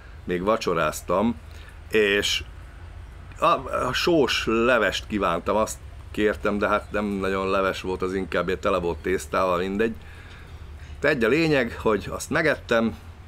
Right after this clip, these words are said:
lefeküdtem aludni, már nem kellett annyit kijárnom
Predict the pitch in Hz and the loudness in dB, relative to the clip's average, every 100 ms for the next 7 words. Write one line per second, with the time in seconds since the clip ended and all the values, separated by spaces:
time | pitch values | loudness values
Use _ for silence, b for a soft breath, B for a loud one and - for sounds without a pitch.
0 | - 117 120 - 95 87 98 123 113 98 | -4 -2 -2 -4 -6 -2 0 2 2 2
1 | 101 92 B B B B B 92 - - | 0 -2 B B B B B -14 -10 -10
2 | - - B B - - - - 127 135 | -10 -10 B B -14 -16 -16 -4 2 4
3 | 135 151 180 160 127 113 107 120 120 113 | 6 4 4 2 4 4 4 4 4 4
4 | - - 110 101 85 80 78 82 78 104 | 0 -2 2 4 4 2 0 -2 0 0